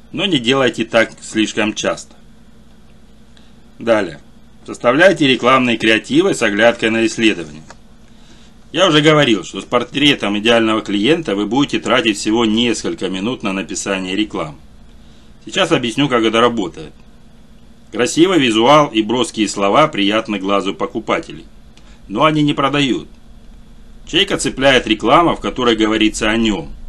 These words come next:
о его проблемах, желаниях и мечтах.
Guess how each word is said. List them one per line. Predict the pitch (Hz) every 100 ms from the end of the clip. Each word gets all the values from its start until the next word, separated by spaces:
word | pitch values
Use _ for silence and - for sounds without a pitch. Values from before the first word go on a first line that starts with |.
| - - - -
о | -
его | 170 196
проблемах, | - 110 95 101 123 113 95 -
желаниях | 85 101 101 123 117 98 -
и |
мечтах. | 107 107 - - 85